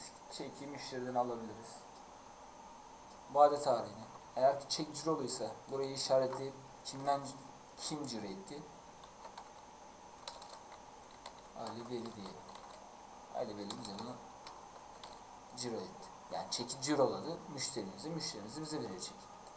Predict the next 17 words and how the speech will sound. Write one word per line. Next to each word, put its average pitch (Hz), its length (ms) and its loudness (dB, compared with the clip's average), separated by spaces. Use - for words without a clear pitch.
Ne 135 140 2
kadarlık 139 400 8
çek - 220 -4
aldık? 98 300 -2
Diyelim 110 320 -4
ki - 120 -2
beş 139 240 2
bin 107 140 -4
liralık 117 260 -4
bir 123 40 -8
çek 110 260 -2
aldık. 73 180 -6
Yine 127 120 -2
aynı 127 160 2
şekilde 123 420 -4
çekin 123 340 -4
numarasını. 117 540 -4